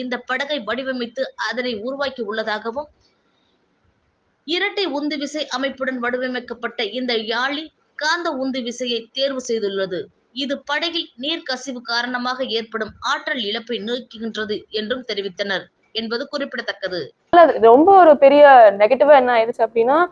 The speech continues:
Speaker 2: வெயிட், போட்டோட வெயிட் வந்து ரொம்ப அதிகமாயிருச்சு. So it came around fifty-seven K Gs. And செகண்ட் இயரா நாங்க வந்துட்டு என்ன ப்ராக்ரஸ் பண்ணலாம், எப்படி வெயிட் ரெடியூஸ் பண்ணலாம்னு பாக்குறப்போ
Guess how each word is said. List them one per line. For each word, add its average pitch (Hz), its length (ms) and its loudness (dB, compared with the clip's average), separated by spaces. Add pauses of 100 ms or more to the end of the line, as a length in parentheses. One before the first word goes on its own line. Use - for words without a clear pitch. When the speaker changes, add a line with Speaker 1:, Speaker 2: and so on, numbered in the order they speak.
(400)
Speaker 2:
வெயிட், 330 260 10 (360)
போட்டோட 277 380 10 (100)
வெயிட் 277 220 8
வந்து 262 180 6
ரொம்ப 233 180 6
அதிகமாயிருச்சு. 190 460 2
So 226 80 6
it 214 120 -16
came 277 220 10
around 269 200 6
fifty-seven 214 480 6 (100)
K 185 160 6
Gs. 175 160 2 (380)
And 247 140 8 (160)
செகண்ட் 392 460 8
இயரா 349 260 10
நாங்க 311 220 6
வந்துட்டு 269 240 6
என்ன 262 260 8
ப்ராக்ரஸ் 240 420 6
பண்ணலாம், 220 220 6
எப்படி 226 220 2
வெயிட் 240 220 6
ரெடியூஸ் 240 320 4
பண்ணலாம்னு 214 340 6
பாக்குறப்போ 202 400 8